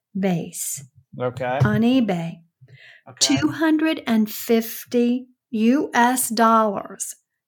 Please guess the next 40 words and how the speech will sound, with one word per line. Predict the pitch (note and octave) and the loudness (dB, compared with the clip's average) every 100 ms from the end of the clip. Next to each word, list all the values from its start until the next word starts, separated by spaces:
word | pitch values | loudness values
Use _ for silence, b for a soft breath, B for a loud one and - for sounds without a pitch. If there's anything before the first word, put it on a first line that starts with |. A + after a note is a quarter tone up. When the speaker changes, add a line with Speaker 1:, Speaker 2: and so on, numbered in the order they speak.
| _ - | _ 0
Speaker 1:
in | G#3+ A3 G#3+ A3 A#3 _ | 2 4 4 2 -2 _
stock. | - - A3+ G#3 F#3 - - - _ _ _ _ _ _ B B B B B _ | -6 2 6 6 4 0 -8 -20 _ _ _ _ _ _ B B B B B _
Speaker 2:
Well, | A#3+ A#3 G#3+ - _ - | 2 4 4 2 _ -8
describe | F#3+ G3+ - B3+ C4 G#3 | -4 -4 -2 0 2 0
it, | D3+ | 0
though. | C3 | 0
How | B2 G3+ | 2 0
would | A3 F#3 | 0 -6
you, | G#3 | -10
I | G3 | -8
mean, | F#3+ F3+ F3+ - | -8 -8 -12 -12
obviously, | E3 F#3 F#3+ F#3 | -6 -4 -4 -2
you | |
and | F#3+ | 0
I | E3+ | 0
are | |
looking | E3 D#3+ | 0 -2
Speaker 1:
It's | C#3+ | 0
Speaker 2:
at | C3+ | 2
a | |
Speaker 1:
just | C4+ | 2
a | F#3 F4+ | 2 0
Speaker 2:
picture, | |
Speaker 1:
f- | - | 0
Speaker 2:
but | C#3 | -2
most | D3+ F3 - | -2 -4 -8
people | - E3 C#3+ | -12 -8 -6
are | C#3 | -8
gonna | C#3 C3 | -8 -8
be | |
listening | B2 C3 B2 A2 | -6 -8 -10 -14
to | G#2 | -14
this. | A2 A#2+ - | -14 -8 -4
Speaker 1:
I | |
think | D#4 F#4 | 0 2
it's | F#4 - | 0 0
actually | C#4 C#4 - A#3+ | 0 0 0 0
called | - A#3 G#3+ F#3+ | 2 2 4 2
a | |
flask | - - G#3 G#3 G#3 C4 - | 0 0 2 2 0 -2 -4